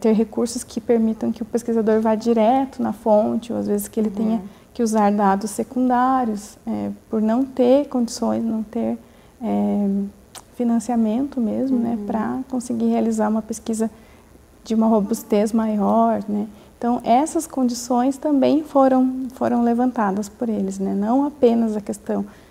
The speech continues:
Speaker 1: né, da demanda por produção, mas também questões mais relacionadas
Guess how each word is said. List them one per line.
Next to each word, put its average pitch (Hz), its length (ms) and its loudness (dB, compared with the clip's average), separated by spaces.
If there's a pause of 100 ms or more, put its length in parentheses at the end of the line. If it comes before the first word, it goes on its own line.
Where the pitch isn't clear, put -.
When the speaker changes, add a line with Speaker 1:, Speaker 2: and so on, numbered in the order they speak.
(120)
Speaker 1:
né, 208 140 -4
da 196 140 2
demanda 196 520 0
por 208 160 -8
produção, 202 600 -6
mas 233 160 -2
também 294 340 0
questões 262 440 -4
mais 214 240 0
relacionadas 208 760 -2